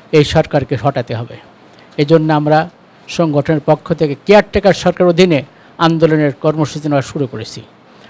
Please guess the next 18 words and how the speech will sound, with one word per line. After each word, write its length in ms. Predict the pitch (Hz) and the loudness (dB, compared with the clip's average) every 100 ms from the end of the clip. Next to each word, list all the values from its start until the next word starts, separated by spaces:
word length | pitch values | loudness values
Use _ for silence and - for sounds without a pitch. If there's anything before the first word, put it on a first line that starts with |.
| - | -8
সকল 520 | - 175 226 226 220 | -2 4 8 8 6
জনগণ 480 | 175 185 190 190 147 110 - _ _ - | 4 2 4 2 0 -2 -18 _ _ -2
এই 120 | 175 | -2
সঙ্গে 300 | - 180 170 | 0 0 2
একাত্মতা 500 | 160 185 - 196 156 | 2 2 0 0 0
ঘোষণা 320 | 131 127 127 | 0 -6 -6
করছে, 340 | 123 117 - 113 - - - - | -6 -10 -12 -20 -20 -20 -10 -4
আমরা 200 | 151 143 | -2 -2
একে 140 | 160 | -2
বাস্তবায়ন 500 | 143 143 - 147 139 | 0 0 0 0 0
করতে 260 | 123 - 131 | -6 -10 -10
চাই। 240 | 123 110 - _ - - - - | -10 -12 -18 _ -20 -20 -20 -2
এমন 340 | 165 190 233 226 | 0 4 6 4
একটা 240 | - 214 | 4 4
জন-, 440 | 180 190 202 180 - 156 | 4 4 4 2 0 0
জনজোয়ার 440 | 185 196 180 190 - | 2 2 4 4 4
সৃষ্টি 360 | 196 185 - 208 | 0 -2 2 2
হবে 280 | 180 175 | 4 2